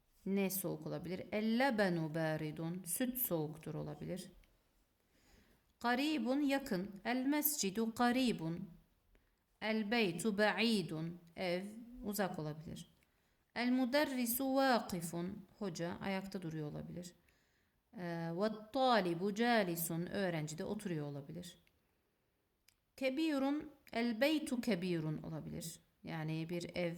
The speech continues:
büyük olabilir. Başka ne olabilir kebirun?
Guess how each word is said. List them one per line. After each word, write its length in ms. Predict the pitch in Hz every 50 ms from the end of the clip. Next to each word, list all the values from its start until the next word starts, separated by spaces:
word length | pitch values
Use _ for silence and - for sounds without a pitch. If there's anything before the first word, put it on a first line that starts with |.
| 165 165 175
büyük 260 | 180 175 170 170 -
olabilir. 600 | - 151 147 143 156 147 151 151 156 156 160 - - _ _ _ _ _ _ _
Başka 380 | - 180 180 - - - 190 185
ne 180 | 185 190 202
olabilir 500 | - - 165 160 156 165 156 156 151 156
kebirun? 600 | - - 165 160 151 151 151 151 165 170 180 185